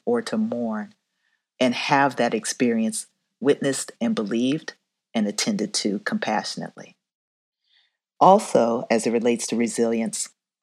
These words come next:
when I was doing my research on the psychospiritual experiences of African American Buddhist lesbians in the Insight tradition, what I learned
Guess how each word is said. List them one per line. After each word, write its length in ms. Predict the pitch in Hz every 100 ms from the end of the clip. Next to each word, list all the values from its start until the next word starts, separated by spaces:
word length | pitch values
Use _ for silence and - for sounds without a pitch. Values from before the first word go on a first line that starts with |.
| -
when 140 | 127
I 60 | 131
was 220 | 127 123
doing 280 | - 127 127
my 80 | 120
research 680 | 113 131 135 135 120 113 -
on 260 | - 120 120
the 420 | 113 117 113 117 -
psychospiritual 800 | 143 131 131 - 131 135 - 123
experiences 920 | 110 - 120 117 113 110 - 110 110
of 140 | 107
African 400 | - 110 123 110
American 680 | 117 117 113 113 - 117 113 - -
Buddhist 420 | 135 120 - - -
lesbians 520 | 127 123 127 120 113
in 140 | -
the 120 | 107 -
Insight 440 | 165 196 147 104
tradition, 580 | - 107 101 - 95 104 _ _ _
what 240 | - 123 -
I 180 | 123 165
learned 540 | 180 131 113 113 104